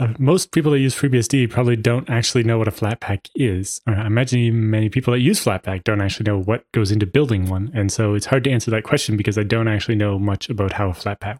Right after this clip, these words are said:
works. It somewhat sounds to me like a really, really old idea that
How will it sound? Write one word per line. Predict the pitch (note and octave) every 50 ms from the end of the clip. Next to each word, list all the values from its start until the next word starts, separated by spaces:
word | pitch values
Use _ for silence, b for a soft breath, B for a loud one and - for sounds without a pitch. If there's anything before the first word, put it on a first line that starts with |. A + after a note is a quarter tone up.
| _ -
works. | A#2 G2 G2+ _ - - - - B B B B B B B B B B B B B _ _ -
It | - A2+ -
somewhat | - - F#3+ A#3+ A3+ D#3+ A2 G2+ - -
sounds | - - - A2 G#2+ G#2 G2+ -
to | - B2
me | D3 G3 E3+ B2 A2+ G#2+ A2+ - _ -
like | A2+ A2 A2 G#2+ - -
a | G#2+
really, | F#2 F#2+ A2 E3+ F3 F#3 E3 C#3
really | A#2+ C#3+ E3 E3+ D#3 D3+
old | E3 C3 C3 B2+
idea | B2+ B2 A#2+ A2+ A2+ B2+ C3 B2 A2 G2 F#2+ F#2 -
that | - G2+ G2 G2+ -